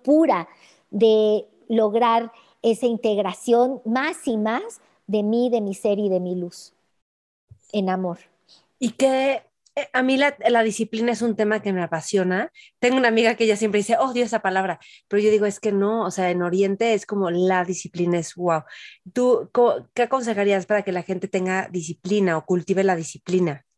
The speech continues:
Speaker 1: Ok. Eh, sí, como un primer paso, la disciplina nos, nos ayuda mucho para,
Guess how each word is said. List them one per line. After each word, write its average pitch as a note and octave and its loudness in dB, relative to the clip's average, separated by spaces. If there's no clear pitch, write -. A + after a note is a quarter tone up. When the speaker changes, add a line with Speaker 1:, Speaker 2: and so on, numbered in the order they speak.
Speaker 1:
Ok. A3 -2
Eh, A#3+ 2
sí, F#4+ 2
como D4 0
un E4+ -4
primer E4 0
paso, C#4 -4
la G#3+ 0
disciplina C#4 -2
nos, A3+ -4
nos A3 -2
ayuda A3+ 0
mucho A3 -4
para, D#4+ 0